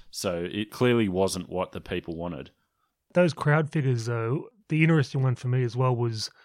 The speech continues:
Speaker 2: that West's, Western Suburbs Magpies were far and above Balmain Tigers in crowds.
Speaker 1: Yeah, and West, well, they actually basically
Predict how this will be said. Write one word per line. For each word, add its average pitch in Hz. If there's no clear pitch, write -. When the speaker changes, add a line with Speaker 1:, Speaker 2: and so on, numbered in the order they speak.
Speaker 2:
that 143
West's, 139
Western 147
Suburbs 127
Magpies 123
were 120
far 139
and 123
above 120
Balmain 127
Tigers 127
in 113
crowds. 113
Speaker 1:
Yeah, 147
and 151
West, 170
well, 143
they 143
actually 185
basically 110